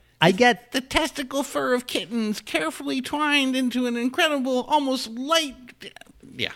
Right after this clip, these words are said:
Speaker 1: It's genius. I spent ten minutes listening, right? 'Cause it's like, there's three hours. I'm not gonna sit down and listen to three hours, but, uh,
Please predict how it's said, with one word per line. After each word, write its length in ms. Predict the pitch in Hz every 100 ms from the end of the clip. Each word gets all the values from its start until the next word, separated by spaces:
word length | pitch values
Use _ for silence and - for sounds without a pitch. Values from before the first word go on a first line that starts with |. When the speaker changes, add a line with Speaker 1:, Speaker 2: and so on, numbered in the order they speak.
| - -
Speaker 1:
It's 200 | - -
genius. 560 | - 82 80 76 - -
I 60 | 135
spent 420 | - 247 202 -
ten 280 | 214 170 156
minutes 440 | 160 147 117 -
listening, 540 | 104 - 101 82 80 90
right? 360 | 107 117 120
'Cause 160 | 123 110
it's 120 | 117
like, 180 | 117 113
there's 200 | 113 -
three 220 | 131 113
hours. 300 | 101 92 -
I'm 80 | 110
not 120 | 117
gonna 140 | 107
sit 240 | 92 113 107
down 200 | 101 92
and 100 | 92
listen 240 | 98 104
to 120 | -
three 200 | - 98
hours, 320 | 104 110 101 -
but, 140 |
uh, 40 | 110